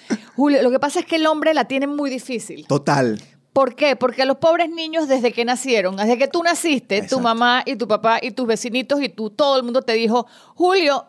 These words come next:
Speaker 2: los niños no lloran".
Speaker 1: Total.
Speaker 2: "Julio, los niños no lloran". ¿Qué
Speaker 1: Focó.
Speaker 2: pasa? Entonces ustedes sí sienten la emoción, pero la tienen que trancar. Eso es como que una cosa que les enseñaron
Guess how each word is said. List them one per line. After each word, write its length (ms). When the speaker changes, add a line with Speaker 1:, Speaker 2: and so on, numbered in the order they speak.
Speaker 2:
los 220
niños 260
no 80
lloran". 420
Speaker 1:
Total. 560
Speaker 2:
"Julio, 440
los 160
niños 260
no 80
lloran". 540
¿Qué 60
Speaker 1:
Focó. 160
Speaker 2:
pasa? 380
Entonces 440
ustedes 400
sí 240
sienten 480
la 80
emoción, 480
pero 140
la 100
tienen 220
que 100
trancar. 400
Eso 160
es 40
como 180
que 40
una 120
cosa 240
que 100
les 160
enseñaron 760